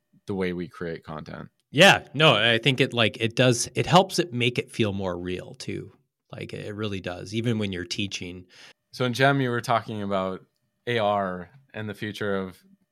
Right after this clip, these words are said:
Speaker 1: you know, having glasses and that being more immersive. From my perspective, it's interesting. During the pandemic, I got super into V R. Uh, I became the best pistol whip player in the entire world. Uh,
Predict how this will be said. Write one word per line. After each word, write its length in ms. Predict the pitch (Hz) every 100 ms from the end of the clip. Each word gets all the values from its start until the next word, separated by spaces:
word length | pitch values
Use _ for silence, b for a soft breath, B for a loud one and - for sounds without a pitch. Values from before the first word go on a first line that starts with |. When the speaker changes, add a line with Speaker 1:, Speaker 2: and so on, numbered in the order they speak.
| _ -
Speaker 1:
you 100 | 104
know, 100 | 87
having 380 | 98 101 98
glasses 580 | 92 92 95 - 95 87
and 260 | 87 90 85 -
that 160 | 104
being 180 | 104 101
more 220 | 98 95
immersive. 500 | 92 92 95 95 87 - _ _ _ _ _ _ _ _ -
From 160 | 135
my 140 | 123 143
perspective, 760 | 156 131 127 110 113 101 92 _ _ _
it's 240 | 120 101
interesting. 580 | - 123 123 110 110 104
During 200 | 107 110
the 60 | 98
pandemic, 480 | 110 107 110 104 90
I 100 | 104
got 240 | 95 -
super 480 | - - 139 131 180
into 220 | 196 98
V 260 | - 113 107
R. 420 | 101 98 85 92 _ _ _ _ _ -
Uh, 480 | 107 101 90 87 - _ _ - - 117
I 140 | 123
became 440 | 104 123 113 127
the 80 | 113
best 540 | 87 107 107 - - -
pistol 380 | 117 113 120
whip 220 | 110 101 -
player 360 | 107 98 98
in 100 | 98
the 60 | 95
entire 400 | 90 98 98 92
world. 420 | 92 90 87 87 b b b _ -
Uh, 320 | 98 90